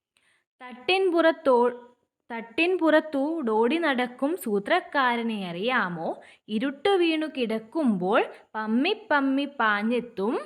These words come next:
കാണുവതെല്ലാം കരണ്ടു തിന്നും സൂത്രക്കാരനെ അറിയാമോ?"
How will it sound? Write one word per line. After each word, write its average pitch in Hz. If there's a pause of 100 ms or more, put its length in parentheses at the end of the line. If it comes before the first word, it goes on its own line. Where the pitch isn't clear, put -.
(640)
കാണുവതെല്ലാം 285
കരണ്ടു 233
തിന്നും 262
സൂത്രക്കാരനെ 233
അറിയാമോ?" 185